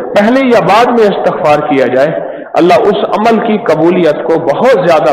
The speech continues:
बेहतर कर देते हैं। अल्लाह पाक फरमाते हैं कि "मेरे बंदे, तुम मुझसे मांग, फकुल रब्बिगफिर वरहम", कहे, "ऐ अल्लाह, मुझ पे रहम फरमा, मुझ पे रहम फरमा।"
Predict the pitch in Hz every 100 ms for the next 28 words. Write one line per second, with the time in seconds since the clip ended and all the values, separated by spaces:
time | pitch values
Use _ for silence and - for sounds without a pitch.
0 | - 160 - 147 139 131 127 131 170 156
1 | 180 170 - - - - 156 170 180 190
2 | 185 180 165 185 208 202 143 113 - -
3 | _ - 170 220 226 247 254 277 160 -
4 | - - - - - 180 190 262 - 262
5 | 240 277 269 202 - - - - _ -
6 | 165 226 180 214 - 185 - - 165 131
7 | 175 202 233 269 - - - _ _ _
8 | - 285 247 165 - - - - 190 233
9 | 226 240 240 208 165 214 214 185 139 113
10 | 104 - _ _ _ _ _ _ _ _
11 | _ _ _ _ _ _ _ _ _ _
12 | _ 147 175 - 131 127 170 180 - -
13 | -